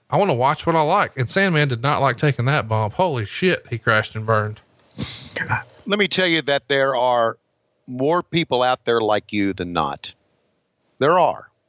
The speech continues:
Speaker 2: It's just that what social media has done, it's highlighted the idiots. It has. There's more people out there like you than not.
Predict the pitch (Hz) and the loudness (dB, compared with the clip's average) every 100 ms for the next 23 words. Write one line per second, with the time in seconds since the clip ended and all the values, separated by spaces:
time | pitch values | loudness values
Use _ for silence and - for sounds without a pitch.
0 | _ _ _ _ _ _ _ _ _ _ | _ _ _ _ _ _ _ _ _ _
1 | _ _ _ - 123 - - 147 - 131 | _ _ _ -4 -2 0 2 2 2 2
2 | 117 104 _ _ 120 127 - 123 110 - | 4 2 _ _ 0 0 0 0 0 0
3 | 110 123 107 87 92 143 123 104 95 - | 0 2 2 2 2 2 4 2 0 -8
4 | - - - 139 127 104 101 87 98 101 | -12 -8 -2 2 4 4 2 0 -4 -8
5 | 90 - - - _ _ _ _ _ _ | -8 -10 -12 -12 _ _ _ _ _ _
6 | _ _ _ _ _ _ _ 127 131 139 | _ _ _ _ _ _ _ -4 0 0
7 | 82 - - - _ - _ _ _ _ | -2 -6 -18 -18 _ -20 _ _ _ _
8 | _ _ _ _ _ - 98 85 113 147 | _ _ _ _ _ -2 0 0 -4 -4
9 | 139 147 120 120 120 117 110 107 98 95 | -4 -4 -2 -2 -2 -2 0 0 0 -2
10 | - 95 92 87 87 _ _ _ _ _ | -2 -6 -4 -6 -10 _ _ _ _ _
11 | 90 85 80 76 - | -4 -4 -2 -8 -10